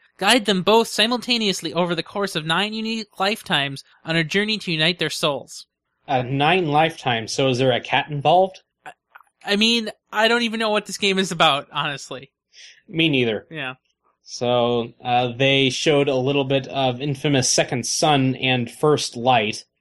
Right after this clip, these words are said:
Speaker 2: Uh, apparently First Light is a D L C to that.
Speaker 1: Yep.
Speaker 2: So, they showed off Little Big Planet three, uh, which is, like, their sort of weird, like, homemade,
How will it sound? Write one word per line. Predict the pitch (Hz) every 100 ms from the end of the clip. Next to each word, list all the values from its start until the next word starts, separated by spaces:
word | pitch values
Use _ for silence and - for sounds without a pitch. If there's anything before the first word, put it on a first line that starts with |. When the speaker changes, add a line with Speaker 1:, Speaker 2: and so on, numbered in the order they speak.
| _
Speaker 2:
Uh, | 107 113 - _
apparently | - 131 127 127 123
First | - 123 -
Light | 123 120 123
is | 120
a | 113
D | 120
L | 120
C | 107 - 123
to | 127
that. | 139 143 -
Speaker 1:
Yep. | 151 143 _ _ _
Speaker 2:
So, | - 117 110 110 107 113 -
they | 131 127
showed | - 160
off | 143 135 - _ _
Little | 123 170 196
Big | 131 156 165
Planet | - 170 165 151
three, | - - 120 143 95 - _ _
uh, | - 113 113
which | 127 -
is, | 127 113
like, | 127 117
their | 135 123
sort | - 139
of | 131 117
weird, | 120 131 131 131 120 - _
like, | 139 117 -
homemade, | - 135 135 135 131 123 120 123 123 127 123